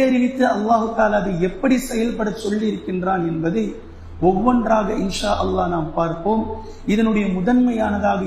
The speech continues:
எறும்பை நீங்கள் எடுத்து பார்ப்பீர்களேயானால், இந்த எறும்பு எப்படி இருக்கிறது என்ற அறிவியலை பற்றி நாம் தெரிந்து கொள்வதற்கு முன்னால் சுருக்கமாக நாம் ஒரு சில ரூஹானியத்தை முதலில் தெரிந்து கொள்ள வேண்டும். எந்த ஒரு செய்தி அல்லாஹு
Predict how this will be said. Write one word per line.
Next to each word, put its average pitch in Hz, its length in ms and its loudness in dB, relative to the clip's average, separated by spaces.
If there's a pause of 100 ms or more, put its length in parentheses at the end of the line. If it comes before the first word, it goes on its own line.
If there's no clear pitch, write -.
(140)
எறும்பை 226 320 2 (100)
நீங்கள் 185 320 0
எடுத்து 180 260 -2 (120)
பார்ப்பீர்களேயானால், 165 1000 0 (600)
இந்த 202 160 0 (200)
எறும்பு 247 340 4 (140)
எப்படி 233 300 0 (120)
இருக்கிறது 208 520 0 (280)
என்ற 185 340 -2
அறிவியலை 226 520 0 (120)
பற்றி 202 300 -4
நாம் 175 200 -4
தெரிந்து 208 400 -2
கொள்வதற்கு 175 540 -2
முன்னால் 160 440 -2 (580)
சுருக்கமாக 233 720 0
நாம் 190 300 -2
ஒரு 175 100 -4 (100)
சில 175 140 -2 (520)
ரூஹானியத்தை 233 1040 2
முதலில் 196 400 -2
தெரிந்து 185 300 0
கொள்ள 175 220 0 (100)
வேண்டும். 156 280 -2 (560)
எந்த 214 200 2 (120)
ஒரு 196 120 0 (120)
செய்தி 214 320 0 (160)
அல்லாஹு 190 300 2